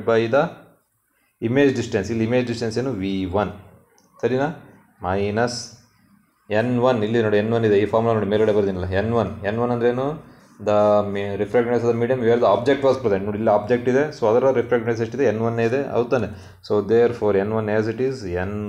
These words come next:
ಒನ್ divide by the object distance U, that will be equal to, ಮೇಲ್ಗಡೆ ಏನಿದೆ? ಎನ್ ಟು ಮೈನಸ್ ಎನ್ ಒನ್ ಇದೆ. So ಎನ್ ಟು ಇಲ್ಲಿ, ಎನ್ ಟು ಮೈನಸ್ ಎನ್ ಒನ್ ಇದೆ, ಅದನ್ನೇ ಬರೆಯೋದು ಅಷ್ಟೇ. ಎನ್ ಟು ಮೈನಸ್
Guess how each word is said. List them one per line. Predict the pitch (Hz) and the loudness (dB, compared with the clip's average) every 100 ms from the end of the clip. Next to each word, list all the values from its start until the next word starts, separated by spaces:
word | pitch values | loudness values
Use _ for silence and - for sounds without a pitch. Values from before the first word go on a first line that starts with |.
| 101 117 | -4 -4
ಒನ್ | 139 139 - _ 104 92 | -4 -8 -20 _ -12 -6
divide | 107 127 127 123 | 0 2 2 2
by | 123 135 | 2 4
the | 175 196 - - _ _ _ _ _ _ _ 95 | 0 -2 -14 -20 _ _ _ _ _ _ _ -4
object | 110 117 131 113 | -4 0 0 0
distance | 113 - 107 104 - 92 90 107 | -6 -2 -2 -2 -8 -10 -6 -2
U, | 127 110 101 104 - - 98 | -2 -2 -6 -10 -16 -18 -2
that | 104 107 | -2 -2
will | 101 95 | -8 -4
be | 110 | -6
equal | 113 117 104 95 | -2 0 0 0
to, | 95 92 92 95 101 | -4 -2 -4 -4 -2
ಮೇಲ್ಗಡೆ | 113 113 | 2 4
ಏನಿದೆ? | 113 113 | 4 2
ಎನ್ | 107 123 | 2 0
ಟು | 113 | 0
ಮೈನಸ್ | 113 110 | -2 -2
ಎನ್ | 110 | -4
ಒನ್ | 110 | -2
ಇದೆ. | 139 131 | -2 -2
So | 95 95 | -2 -2
ಎನ್ | 104 110 110 | -4 -8 -2
ಟು | 127 135 - 110 | -2 -2 -10 -10
ಇಲ್ಲಿ, | 104 92 101 104 | -8 -8 -8 -8
ಎನ್ | 113 | -4
ಟು | 127 | -2
ಮೈನಸ್ | 123 127 | -2 -4
ಎನ್ | 127 | -4
ಒನ್ | 127 | -2
ಇದೆ, | 95 95 | -2 -2
ಅದನ್ನೇ | 113 110 | 0 0
ಬರೆಯೋದು | 95 95 | 0 0
ಅಷ್ಟೇ. | 92 - - _ _ _ - 98 | -4 -6 -20 _ _ _ -8 -6
ಎನ್ | 104 104 | -6 -2
ಟು | 123 127 127 98 | 0 0 -4 -6
ಮೈನಸ್ | 95 110 113 123 | -4 -4 -4 -6